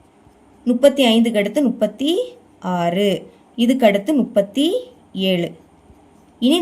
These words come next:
நாற்பத்தி நாலு. நாற்பத்தி நாலு இங்க ரெண்டு வாட்டி இருக்கு. அதனால ரெண்டு வாட்டி எழுதிருங்க. நாற்பத்தி நாலு, நாற்பத்தி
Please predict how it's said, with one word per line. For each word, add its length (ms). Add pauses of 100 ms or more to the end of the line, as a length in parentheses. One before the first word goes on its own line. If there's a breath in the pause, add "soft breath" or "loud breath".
நாற்பத்தி 520
நாலு. 280 (180)
நாற்பத்தி 440
நாலு 240
இங்க 140 (100)
ரெண்டு 240
வாட்டி 200 (100)
இருக்கு. 240 (840)
அதனால 420
ரெண்டு 220
வாட்டி 260
எழுதிருங்க. 380 (400)
நாற்பத்தி 440
நாலு, 400 (180)
நாற்பத்தி 320